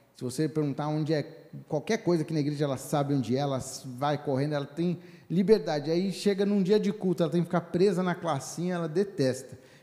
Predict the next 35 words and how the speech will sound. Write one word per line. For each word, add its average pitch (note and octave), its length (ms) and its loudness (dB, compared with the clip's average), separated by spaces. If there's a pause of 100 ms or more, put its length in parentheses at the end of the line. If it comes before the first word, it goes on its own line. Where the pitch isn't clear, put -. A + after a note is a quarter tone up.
(180)
Então D3+ 280 0
ela E3+ 140 2
tá E3+ 140 -4
aí G#3 120 4
fora F3+ 340 4
correndo E3 500 2
agora, D3 640 2 (320)
debandou E3 520 4
da E3 100 0
classinha. E3 640 0 (640)
Mas G3 300 4
a - 20 2
gente A3 180 0
tá A#3 160 0
ensinando, A3+ 720 2
e, F#3+ 440 -2
e G3 40 4
esse G3 200 2
rapaz F3+ 340 0
falava F#3 320 -2
assim, F3 500 -4 (480)
"Sabe G3 220 0
o F#3+ 40 -2
que F3+ 120 -8
que - 60 -12
você F3+ 100 0
precisa E3 220 -4
fazer? D3 680 -2 (640)
Desce E3 360 -2
um F3 80 0
pouco E3 380 -6
o - 20 -8
seu C#3 220 -2
nível. B2+ 380 -2 (1800)
Sabe? D#3 360 -6